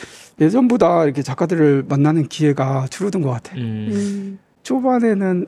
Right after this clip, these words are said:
Speaker 1: 아, 이 작가를 많이 이야기해줬거든, 사람들한테.
Speaker 2: 음.
Speaker 3: 음.
Speaker 1: 그 친구 오면은 "얘가 이거 썼어요." 막 그러면은
Speaker 2: 음.
Speaker 1: 팔리기도 하고 그랬는데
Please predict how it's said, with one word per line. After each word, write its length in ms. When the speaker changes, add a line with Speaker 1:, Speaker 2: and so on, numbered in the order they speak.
Speaker 1:
아, 120
이 100
작가를 460
많이 320
이야기해줬거든, 720
사람들한테. 560
Speaker 2:
음. 220
Speaker 3:
음. 720
Speaker 1:
그 340
친구 280
오면은 680
"얘가 280
이거 160
썼어요." 460
막 120
그러면은 380
Speaker 2:
음. 340
Speaker 1:
팔리기도 400
하고 200
그랬는데 640